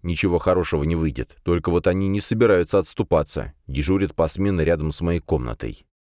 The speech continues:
«Ха!» — как-то кисло усмехнулась Маргарита. «Пойдём, что-то покажу». «М?», уставился я на девушку. «Куда?» «Пойдём». Не став спорить, я просто направился вслед за Маргаритой.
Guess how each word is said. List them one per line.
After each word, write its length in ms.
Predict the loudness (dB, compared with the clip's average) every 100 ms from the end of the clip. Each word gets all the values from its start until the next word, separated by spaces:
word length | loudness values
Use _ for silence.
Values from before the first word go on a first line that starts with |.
| _ _ _ _
«Ха!» — 240 | 0 0 -2 _ -2
как-то 280 | -2 0
кисло 320 | -4 -4 -2 -4
усмехнулась 580 | -2 -2 -2 -2 -2
Маргарита. 640 | -2 0 0 0 -2 -6 -12 _ -2
«Пойдём, 320 | 0 0 -2
что-то 260 | -4 -6
покажу». 520 | -6 0 0 0 -4 -6 _ _ _
«М?», 420 | -4 -2 0 -2 -4 _ -8
уставился 520 | 0 0 0 -2 -2
я 40 |
на 120 | 0
девушку. 600 | 0 -2 -4 -8 -10 -10 -14 _ _ _
«Куда?» 500 | -2 2 2 2 -4 _ _ _ _
«Пойдём». 640 | -2 -2 -2 0 0 -2 -10 _ _ _ _ -6
Не 160 | -4
став 280 | -2 0 0
спорить, 480 | -2 -2 0 0 0
я 120 | 0
просто 340 | 2 0 0 0
направился 580 | 2 2 2 0 -2
вслед 380 | -4 0 2 0
за 180 | -2 -2
Маргаритой. 800 | 0 2 2 2 0 -6 -10 -12